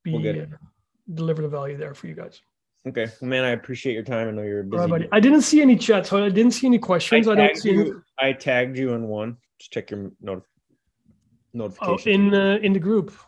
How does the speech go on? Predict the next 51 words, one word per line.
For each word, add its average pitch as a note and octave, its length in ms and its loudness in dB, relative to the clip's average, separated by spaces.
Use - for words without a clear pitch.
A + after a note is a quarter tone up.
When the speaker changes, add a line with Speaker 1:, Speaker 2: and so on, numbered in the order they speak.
Speaker 1:
Yeah, G#2+ 180 -4
in F#2 80 -6
the F2+ 80 -8
group. E2+ 240 -14
Yes. - 300 -18
Yeah. - 80 -14
Speaker 2:
Okay, D3+ 240 -10
cool. D3+ 240 -12
Cool, E3 80 -10
cool, D3 160 -8
cool. D3+ 260 -8
I'll D#3+ 80 -2
be D#3 140 -6
there. D3 260 -8
I'll, F#3+ 80 -6
Speaker 1:
All D3+ 260 -2
right, D3+ 140 -4
Speaker 2:
uh, D3+ 40 -6
Speaker 1:
man. D3+ 260 -10
Speaker 2:
I'll E3 140 0
look E3 140 0
Speaker 1:
I D#3+ 80 0
Speaker 2:
in D3+ 60 0
there. D3 100 -2
Speaker 1:
appreciate C3+ 380 -6
it C3 100 2
as A#2+ 80 -2
Speaker 2:
All B2 180 4
right. - 180 6
Speaker 1:
always. - 120 -10
Speaker 2:
More G3+ 140 6
than G#3 100 8
welcome. G3+ 500 4
And F#3+ 180 -4
then, F#3+ 240 0
um, F#3 500 -2
have E3+ 140 -6
a F3+ 40 -6
good F#3 120 0
one, F3 160 -2
man. E3+ 220 -4
And, F3 180 -6
uh, E3+ 40 -2
let E3+ 140 -4
me F3+ 60 -2
know E3+ 80 -2
if D#3+ 60 -4
you E3 60 -10
got F3 100 -4
any D#3+ 100 -4
questions. D#3 460 -12